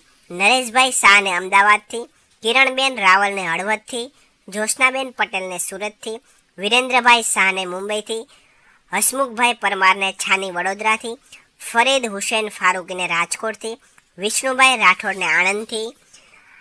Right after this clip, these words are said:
અમીન શેખને ભરૂચથી અને અતુલભાઈ દરજીને ડીસાથી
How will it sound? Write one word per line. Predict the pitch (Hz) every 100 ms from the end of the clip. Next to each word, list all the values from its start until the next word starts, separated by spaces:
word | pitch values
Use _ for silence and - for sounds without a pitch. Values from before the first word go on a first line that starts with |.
| - _
અમીન | 208 254 294 294
શેખને | 247 226 208 - 202 175
ભરૂચથી | 175 185 202 226 226 233 262 _ _ -
અને | - 202 139 -
અતુલભાઈ | - 262 247 226 240
દરજીને | 214 190 175 180 190
ડીસાથી | 180 170 - 165 - 208